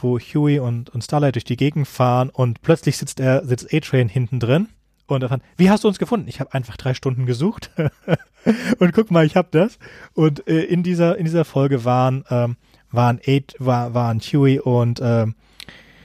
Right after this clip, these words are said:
ist also die letzte Folge, die achte Folge. In dieser Folge waren Huey und, und Starlight auf der Suche nach, ähm, irgendetwas, was sie benutzen können, nachdem die Köpfe ja alle explodiert sind, und waren bei Mace und Queen Mace hat gesagt, "Es ist mir egal, meine,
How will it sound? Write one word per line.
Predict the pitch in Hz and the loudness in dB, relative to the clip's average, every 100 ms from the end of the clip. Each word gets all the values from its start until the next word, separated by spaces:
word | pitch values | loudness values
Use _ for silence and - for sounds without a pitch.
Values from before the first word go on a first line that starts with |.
| _ | _
ist | - 127 | 0 0
also | 120 | 0
die | 120 | 0
letzte | 120 123 | -2 -2
Folge, | - 131 | 0 0
die | 110 | 2
achte | 107 - | -2 -4
Folge. | - 123 127 | 0 0 0
In | - _ | -4 _
dieser | 127 127 | 0 0
Folge | - 120 117 | 0 0 0
waren | 113 110 110 | 2 0 0
Huey | - 117 | 0 -2
und, | 117 120 107 - - | 0 -2 -4 -6 -8
und | 107 107 107 - | -6 -6 -8 -14
Starlight | - 120 123 123 | -2 2 2 0
auf | - | -2
der | 117 | -2
Suche | 120 131 113 | 0 0 0
nach, | 107 107 - - | 2 0 -2 -4
ähm, | 110 104 101 - - - - _ | -4 -2 -4 -10 -20 -20 -20 _
irgendetwas, | 156 147 135 - 131 | 2 4 0 2 0
was | 131 - | 0 -2
sie | |
benutzen | 117 139 - 135 | 0 0 0 -6
können, | - 123 123 127 - - | 0 0 0 -2 -8 -2
nachdem | 113 - 123 117 | -2 0 0 0
die | |
Köpfe | - 202 143 | -2 -2 0
ja | 107 | 0
alle | 117 | -2
explodiert | 113 - 120 113 117 | -4 -4 -6 -4 -4
sind, | - 156 170 - - - | 0 -2 -2 -10 -20 -4
und | 143 120 | -2 2
waren | 120 127 120 | 4 4 2
bei | 113 | 2
Mace | 113 127 180 - | 2 0 0 0
und | 127 - | -6 -6
Queen | - 131 123 | -4 0 2
Mace | 123 - | 2 -2
hat | - | 0
gesagt, | 117 117 | 0 0
"Es | 123 - | -6 -4
ist | |
mir | 127 120 | -2 -2
egal, | 113 117 117 | 0 2 2
meine, | 110 107 | 0 -2